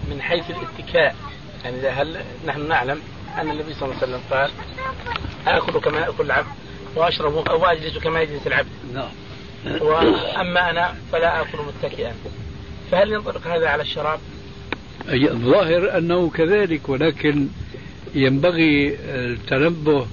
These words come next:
Speaker 2: إلى أن الحديث لا يعني النهي، وإنما يعني الاستحباب والأفضل.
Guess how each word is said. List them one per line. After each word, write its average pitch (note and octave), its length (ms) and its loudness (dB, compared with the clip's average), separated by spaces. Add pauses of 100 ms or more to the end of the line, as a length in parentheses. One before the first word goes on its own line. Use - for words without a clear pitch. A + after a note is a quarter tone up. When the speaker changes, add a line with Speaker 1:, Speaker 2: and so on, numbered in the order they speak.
(960)
Speaker 2:
إلى C3+ 440 4
أن D#3 200 2
الحديث D3 580 4 (100)
لا D#3 220 4
يعني D#3+ 360 4
النهي، C3 540 0 (1800)
وإنما A#2+ 400 2
يعني C3+ 720 2
الاستحباب B2+ 1000 2
والأفضل. A#2 520 0